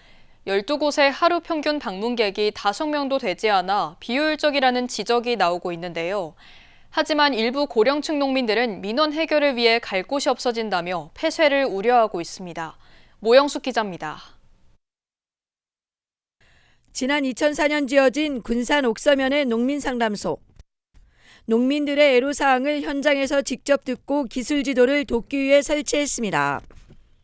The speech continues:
Speaker 2: 하지만 올 들어 하루 방문객은 평균 사점일 명, 전화 민원은 사점구 건에 그쳤습니다. 이곳에서 차량으로 십 분 거리에 떨어진 옥구 농민 상담소도 사정은 마찬가지.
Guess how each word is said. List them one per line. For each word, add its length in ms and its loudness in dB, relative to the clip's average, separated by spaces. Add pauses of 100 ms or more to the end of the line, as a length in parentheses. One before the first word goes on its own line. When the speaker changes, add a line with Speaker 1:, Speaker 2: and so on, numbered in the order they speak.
(420)
Speaker 2:
하지만 440 -2
올 160 2
들어 180 4
하루 280 0
방문객은 760 -2
평균 340 -6
사점일 560 0
명, 200 -4 (380)
전화 300 0
민원은 460 -2
사점구 500 -2
건에 380 0
그쳤습니다. 840 -2 (800)
이곳에서 560 0
차량으로 560 0
십 220 -6
분 160 -4
거리에 240 6
떨어진 560 0
옥구 320 -2
농민 400 0
상담소도 600 -2
사정은 420 0
마찬가지. 720 -2